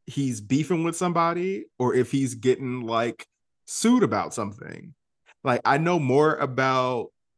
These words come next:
the allegations against him and his criminal record than I do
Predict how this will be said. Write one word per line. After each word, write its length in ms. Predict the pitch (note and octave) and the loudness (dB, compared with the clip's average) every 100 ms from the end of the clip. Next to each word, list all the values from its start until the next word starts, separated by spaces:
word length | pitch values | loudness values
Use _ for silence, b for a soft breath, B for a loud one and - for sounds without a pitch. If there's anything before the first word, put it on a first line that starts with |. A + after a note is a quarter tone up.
| _ - | _ -8
the 140 | B2 | -2
allegations 680 | B2+ C3 A2 A#2+ C3 B2 G#2+ | 2 2 0 0 -2 -4 -6
against 440 | G#2+ A2 G#2+ - A#2 | -4 -2 -2 -4 -6
him 340 | G#2 G2 G2 | -4 -6 -4
and 120 | A#2 | 0
his 160 | A#2+ A#2 | 2 2
criminal 400 | - C3 A#2+ A2 | 2 2 2 0
record 680 | G#2 A#2 - G2+ G2 F2+ - _ _ _ _ | 0 0 0 -4 -4 -8 -12 _ _ _ _
than 260 | G#2+ A2+ A2 | -2 2 2
I 200 | G#2+ G#2+ | 2 0
do 600 | G#2 A2+ A2 G#2 G2+ F#2 | 0 0 0 0 -4 -8